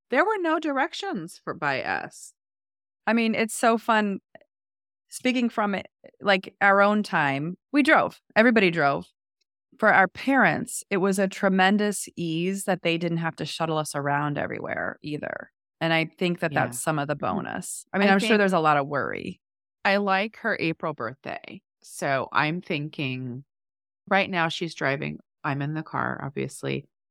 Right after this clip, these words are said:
Speaker 1: driving to school. So I want her to keep driving to school every day. So that just becomes something that's so comfortable for her. We do have to get on the highway to go. I mean, we don't have to, but we take the highway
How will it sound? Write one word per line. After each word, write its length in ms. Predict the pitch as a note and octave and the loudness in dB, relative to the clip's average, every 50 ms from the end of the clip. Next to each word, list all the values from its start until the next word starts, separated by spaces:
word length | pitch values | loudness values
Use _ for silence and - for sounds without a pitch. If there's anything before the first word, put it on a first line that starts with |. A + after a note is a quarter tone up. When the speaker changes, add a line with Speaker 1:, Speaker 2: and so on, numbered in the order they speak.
| _ _ _ - | _ _ _ 0
Speaker 1:
driving 360 | - E3 D3 D#3+ D#3 E3 D#3+ | 2 4 4 4 2 -2 -4
to 80 | D3+ | -6
school. 500 | D3 - - - - G1+ G1+ G1+ - - _ _ _ _ _ _ _ _ | -8 -10 -10 -8 -6 -6 -4 -6 -6 -8 _ _ _ _ _ _ _ _
So 120 | - - G#3+ | -4 0 2
I 60 | G3+ | 2
want 160 | G3 G3 G3+ | 4 2 2
her 100 | G3 A3+ | 2 0
to 80 | A3+ G#3+ | -2 -2
keep 300 | - - G#3+ F#3 E3 F#3+ | -4 -4 -6 -6 -6 -4
driving 300 | - D#3+ D#3+ D#3 D#3 D3+ | -2 -2 -2 0 -2 -4
to 60 | D3+ | -4
school 240 | D3+ - - C3 - - | -6 -6 -8 -8 -6 -4
every 240 | C3 C3+ C3+ C3+ C3+ | -4 -2 -2 -2 -2
day. 220 | C3+ C3 A#2+ B2 | -4 -4 -6 -6
So 140 | D3 - - | -6 -8 -6
that 180 | - C#3+ - - | -6 -6 -6 -4
just 180 | - C#3 - | -8 -8 -6
becomes 380 | - D3 C#3+ - C#3 C#3 C#3 - | -6 -6 -6 -4 -6 -6 -6 -6
something 240 | - C3+ - C3 C3 | -8 -6 -6 -6 -6
that's 200 | - - - - | -6 -8 -8 -6
so 140 | - B2 | -6 -6
comfortable 460 | B2 - - D#3 D3+ - - F#3+ G3 G3+ | -6 -4 -6 -6 -6 -6 -2 0 0 0
for 160 | - A3 G3+ | 0 -2 0
her. 180 | G3+ G#3+ G3+ | 2 0 0
We 120 | F#3+ F3 D#3+ | 0 0 -2
do 100 | - D#3 | -2 -2
have 80 | D3 | -4
to 100 | - - | -4 -6
get 100 | E3 D3+ | -8 -6
on 120 | C#3+ C#3 D3 | -6 -4 -4
the 80 | C3+ | -4
highway 380 | C3 C#3 C3 C3 C3 B2+ C3 C3+ | -4 -4 -6 -4 -4 -4 -6 -8
to 80 | - _ | -10 _
go. 80 | - - - | -12 -10 -6
I 60 | - | -4
mean, 120 | F3 E3+ F3 | -4 0 2
we 60 | F#3 | 2
don't 100 | - - | 2 2
have 340 | C3+ - - C#3+ C3+ - - | 0 -2 -2 -2 -2 -4 -6
to, 140 | - C3 A#2+ | -6 -4 -4
but 160 | G#2+ A2+ - | -2 -4 -4
we 160 | - B2 C3 | -4 -6 -8
take 380 | C3+ - - B2+ A#2+ - _ _ _ _ _ _ _ _ _ _ _ _ _ _ _ _ _ - | -8 -6 -8 -8 -8 -8 _ _ _ _ _ _ _ _ _ _ _ _ _ _ _ _ _ -4
the 140 | E3+ E3+ D3 | 0 0 0
highway 640 | C#3 D3 C#3 B2+ B2 B2+ B2 B2 A#2+ B2 B2+ C3 C#3 | 2 0 0 0 0 0 -2 -2 -2 -4 -6 -8 -10